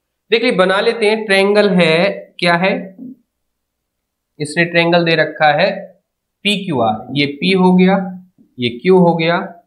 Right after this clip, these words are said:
और ये R हो गया। और जो angle Q है वो इसने एटी फ़ाइव दे रखा है, ये angle है वो एटी फ़ाइव degree है,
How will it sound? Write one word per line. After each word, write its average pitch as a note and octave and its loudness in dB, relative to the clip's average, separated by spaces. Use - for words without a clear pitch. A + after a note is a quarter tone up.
और A#2+ -8
ये D3+ 0
R A2+ 0
हो A2+ -14
गया। - -20
और D3+ 2
जो F#3 4
angle G#3 2
Q A#3 2
है A3+ 4
वो A3 2
इसने G#3+ 2
एटी G#3 2
फ़ाइव G3+ -2
दे G3+ 0
रखा G3 -2
है, G3+ -2
ये F3+ 0
angle G3 2
है F#3+ 2
वो F3 0
एटी E3+ -4
फ़ाइव F#3 0
degree F3+ 0
है, G3 0